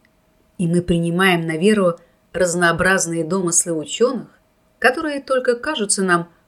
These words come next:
умными, поскольку наукообразно излагают версии того, как оно должно было происходить в природе миллионы и более лет назад. А то, что предлагается людям без доказательств,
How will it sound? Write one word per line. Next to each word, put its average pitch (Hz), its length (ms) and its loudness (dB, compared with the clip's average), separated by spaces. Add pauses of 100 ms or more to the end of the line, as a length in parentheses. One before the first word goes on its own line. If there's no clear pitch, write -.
(120)
умными, 156 480 -2 (520)
поскольку 160 640 -4 (340)
наукообразно 170 960 0
излагают 165 800 0 (360)
версии 185 380 4
того, 220 440 2 (400)
как 277 300 2
оно 208 220 0
должно 170 420 0
было 160 220 0
происходить 160 600 -4
в - 40 -18
природе 170 500 0 (140)
миллионы 180 840 -2 (300)
и 196 80 -2
более 196 400 2
лет 175 160 -6
назад. 147 480 -12 (1120)
А 226 140 6
то, 349 180 -2
что - 160 -6
предлагается 262 640 2
людям 214 420 2
без 262 320 -2
доказательств, 175 960 -2